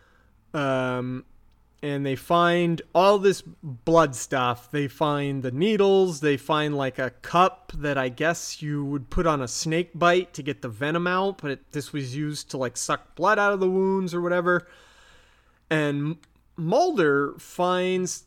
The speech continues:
this is also where it gets wicked confusing. Mulder finds a loaf of bread full of blood in the oven, um,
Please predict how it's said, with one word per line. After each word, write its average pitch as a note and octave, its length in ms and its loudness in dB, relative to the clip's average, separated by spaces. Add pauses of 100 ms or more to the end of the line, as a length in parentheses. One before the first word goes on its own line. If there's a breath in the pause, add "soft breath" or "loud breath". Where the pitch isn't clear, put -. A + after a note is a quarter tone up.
(100)
this A#3+ 220 -6
is F#3+ 100 -6
also D#3 320 -2
where B2+ 240 -2
it A2+ 100 -10
gets C#3 180 -8
wicked C3+ 380 -6
confusing. C#3+ 640 -6
Mulder A3 460 0
finds F#3 600 -2 (160)
a D3 80 2
loaf D#3+ 540 4
of C3+ 300 -8
bread C3+ 760 2
full B3+ 600 4
of E3+ 380 0
blood E3 840 4
in F#3 260 4
the E3 200 4 (100)
oven, D3+ 600 2 (960 soft breath)
um, D#3 420 2